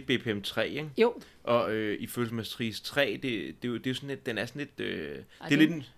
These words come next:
Speaker 1: det er lidt en syret
Speaker 2: Ja.
Speaker 1: fase,
Speaker 2: Ja.
Speaker 1: fordi der både er smerten og uddrivelsen og,
Speaker 2: Ja.
Speaker 1: og, og kampen og helten,
Speaker 2: Ja.
Speaker 1: der opstår, fordi at barnet, også hvis man, hvis man tager et, en, et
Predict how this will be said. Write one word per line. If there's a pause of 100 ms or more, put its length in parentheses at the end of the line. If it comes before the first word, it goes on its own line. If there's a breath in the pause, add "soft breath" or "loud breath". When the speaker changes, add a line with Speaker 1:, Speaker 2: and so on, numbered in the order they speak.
(420)
Speaker 1:
det
er
lidt
en
syret (400)
Speaker 2:
Ja.
Speaker 1:
fase, (260 loud breath)
Speaker 2:
Ja.
Speaker 1:
fordi
der
både
er (520 soft breath)
smerten
og
uddrivelsen
og,
Speaker 2:
Ja.
Speaker 1:
og,
og
kampen
og
helten,
Speaker 2:
Ja.
Speaker 1:
der
opstår,
fordi
at (360 loud breath)
barnet,
også
hvis
man,
hvis
man
tager
et, (180)
en, (100)
et